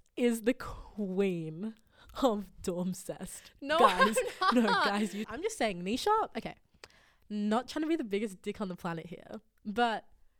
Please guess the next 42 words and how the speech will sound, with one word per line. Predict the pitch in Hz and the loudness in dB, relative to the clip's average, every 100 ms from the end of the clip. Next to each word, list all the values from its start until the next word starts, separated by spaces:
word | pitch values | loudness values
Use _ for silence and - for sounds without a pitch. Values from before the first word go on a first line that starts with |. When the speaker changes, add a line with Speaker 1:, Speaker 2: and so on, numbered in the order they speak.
| _ _ _ _ | _ _ _ _
Speaker 1:
you, | 208 190 208 254 294 311 - _ - | -8 -4 -2 -2 -2 -4 -8 _ -12
actually, | 294 349 | -8 -6
this | 302 320 | -6 -4
doesn't | 453 370 | -4 -4
even | 302 | -4
sound | - 214 208 | -4 -6 -6
dicky. | 190 196 156 151 | -8 -12 -14 -10
You | 190 254 | -4 0
just | 427 185 | -2 -2
glue | 165 196 226 - | -6 -4 -4 -4
up | 202 180 - | -6 -6 -8
like | 202 185 | -10 -8
a | 185 160 _ - - - | -8 -12 _ -20 -18 -8
fuck | 202 196 - | -6 -8 -16
ton | - 180 151 156 165 190 - | -10 -10 -10 -14 -20 -18 -8
after | 190 180 190 | -6 -6 -10
you | |
finished | 180 180 165 | -10 -10 -10
high | - 160 | -12 -12
school. | - 156 165 - - _ | -10 -12 -12 -16 -20 _
Um, | 233 220 214 214 _ | -2 0 0 -4 _
and | 226 220 214 202 _ _ _ _ - | -4 -4 -4 -8 _ _ _ _ -4
it | 247 | -2
wasn't | 233 254 | -2 -2
just | 294 - | -4 -2
like | 247 | -2
a, | 247 - | -2 -4
"Oh | 285 | -6
my | 294 | -6
God, | 269 240 | -6 -6
like, | 220 214 _ - | -8 -12 _ -12
girl, | 214 226 | -8 -6
you | 202 190 180 _ | -6 -8 -12 _
glue | 202 214 | -2 0
up." | 180 196 | -2 -4
It | |
was | 180 | -6
like, | 190 180 _ _ | -6 -8 _ _
boys | 202 202 185 | -4 -4 -4
noticed | 175 165 - | -6 -8 -10
as | 156 | -12
well. | 160 - 180 | -12 -12 -16